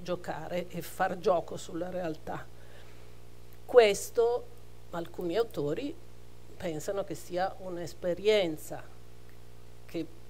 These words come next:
è un precursore della sensibilità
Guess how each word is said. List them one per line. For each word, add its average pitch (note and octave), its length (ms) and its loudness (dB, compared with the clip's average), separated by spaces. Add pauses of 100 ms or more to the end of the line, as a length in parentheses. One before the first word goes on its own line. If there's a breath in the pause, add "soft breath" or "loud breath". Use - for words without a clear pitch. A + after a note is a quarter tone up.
(400)
è G#3+ 100 2
un F#3 180 2
precursore F3+ 1400 6 (460)
della F3 280 2
sensibilità D3+ 960 -4